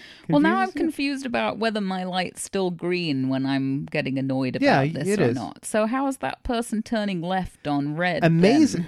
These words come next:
Speaker 2: No, they're turning right on red.
Speaker 1: No, they're turning left on red.
Speaker 2: Oh, then I don't know.
Speaker 1: Then maybe I'm just getting mad about
Speaker 2: See you next
Speaker 1: something
Speaker 2: week.
Speaker 1: that's <laughs> not even a thing. Well, I'm really glad.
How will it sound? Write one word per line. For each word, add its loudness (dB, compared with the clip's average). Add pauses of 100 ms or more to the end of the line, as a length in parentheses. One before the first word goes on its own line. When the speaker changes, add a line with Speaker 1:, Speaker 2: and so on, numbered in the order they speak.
Speaker 2:
No, 6
they're 4
turning 0
right 2
on -6
red. -10 (120)
Speaker 1:
No, -2
they're -4
turning -4
left -6
on -8
red. -10
Speaker 2:
Oh, 0 (160)
then -4
I -4
don't -4
know. -2 (880)
Speaker 1:
Then -2
maybe -2
I'm -2
just -10
getting -2
mad 0
about -4
Speaker 2:
See 2
you 6
next 4
Speaker 1:
something 6
Speaker 2:
week. -6
Speaker 1:
that's 0 (300)
<laughs> -2
not 4
even 4
a 6
thing. 0
Well, 2
I'm 0
really 0
glad. -6